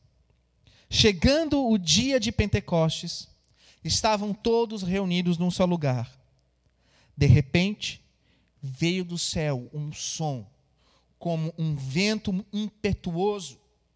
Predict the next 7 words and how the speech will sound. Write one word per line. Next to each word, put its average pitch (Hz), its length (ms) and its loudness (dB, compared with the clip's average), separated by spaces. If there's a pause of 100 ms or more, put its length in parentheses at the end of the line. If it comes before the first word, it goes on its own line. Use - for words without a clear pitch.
(240)
ou 185 200 -4
um 214 120 -4
vento 202 520 2
muito 226 400 2
forte, - 760 4 (1700)
e 196 140 4
encheu 247 680 2